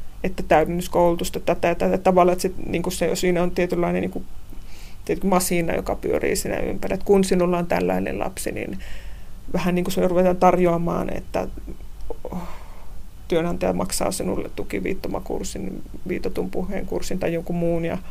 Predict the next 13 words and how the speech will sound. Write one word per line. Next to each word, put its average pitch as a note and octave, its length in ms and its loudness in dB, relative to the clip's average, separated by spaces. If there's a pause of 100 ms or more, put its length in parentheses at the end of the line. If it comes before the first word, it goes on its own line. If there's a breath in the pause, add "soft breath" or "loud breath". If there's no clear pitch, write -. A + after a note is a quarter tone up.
(680 loud breath)
ja F#3 180 8
ehkä F#3 240 4
just F3+ 260 2
jotain F3+ 220 4
erityistietoa F3+ 760 4
lapsista, - 520 0
tämän F#3 180 2
tyyppisistä - 520 -2
lapsista - 480 -2
ja - 140 -2
semmoista G3 300 -6
lisäpätevyyttä. - 1400 -2
Ja F#3+ 140 2